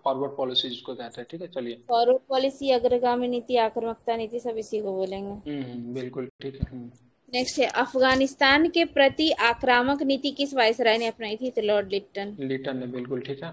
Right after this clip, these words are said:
Speaker 2: कौन सा भारत का वायसराय सबसे दीर्घ काल तक रहा था? Lord Garjan, सबसे दीर्घ काल तक, सात वर्ष।
Speaker 1: सात वर्ष तक रहा था कर्जन, ठीक है।
Speaker 2: Explanation में दे रखा है।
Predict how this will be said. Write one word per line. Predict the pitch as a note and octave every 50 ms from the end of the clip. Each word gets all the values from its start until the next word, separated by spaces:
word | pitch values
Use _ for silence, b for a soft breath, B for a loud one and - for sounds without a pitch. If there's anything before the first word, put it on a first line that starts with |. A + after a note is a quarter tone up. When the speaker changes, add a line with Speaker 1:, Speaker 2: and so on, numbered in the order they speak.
| - -
Speaker 2:
कौन | C#4 C#4 C#4+ D4+ E4 F#4
सा | - - C#4 E4+
भारत | D4+ D4+ C#4+ C#4+ D4+ D#4
का | E4+ D#4+
वायसराय | D4 C#4+ A#3+ A#3 B3 - D4 C4 C4 C4+ C#4+
सबसे | C#4 C#4+ C4 - - - D4 B3
दीर्घ | G#3+ A#3 C#4 C#4+ C#4 D4
काल | D4 C#4 C#4 B3+ A#3 A3+ A3+
तक | - B3 A#3+ B3
रहा | A#3 A3+ A3 A3+
था? | A3+ - C4+ B3
Lord | B3 G#3+ G3 G3+ G#3 G#3
Garjan, | G3 - G3 G3 G3 G3+ G3+ G#3 G#3+
सबसे | G#3+ G#3+ G3+ - - A3 G#3
दीर्घ | G3 G3+ G#3 G3+ G#3+ A3 G3+
काल | - F#3 F#3+ F#3+
तक, | G3 - G3+ F#3+ _ - _ _ _ - F#3+ - _ _ _ _ _ _ _ _ _ _ _ _
सात | - C#4 B3 A3+ A3+ A#3 - - -
वर्ष। | A3+ A3 G#3+ G3+ G#3 - - - - - - - - - _ _ _ _ _ _ _ _ _ _ _ _ _ _ _ _ _ - F#3 _ -
Speaker 1:
सात | - F3+ F3 D3+ D3+ C#3+ F3
वर्ष | D3 D#3 D3+ C#3
तक | - - D3 C#3+
रहा | C#3+ C#3+ D3
था | - -
कर्जन, | D#3 - - C#3+ B2+ B2 C3 B2+ B2
ठीक | - - D#3+ -
है। | G3+
Speaker 2:
Explanation | F#3 - - - B3 B3 A#3+ A#3 A3+ A3+ A#3+ - C4 A#3+
में | A#3+ A#3 A3+ A3
दे | A3 G#3+ G#3+
रखा | A3 G#3+ - _ _ - A3+
है। | A3 A3 A3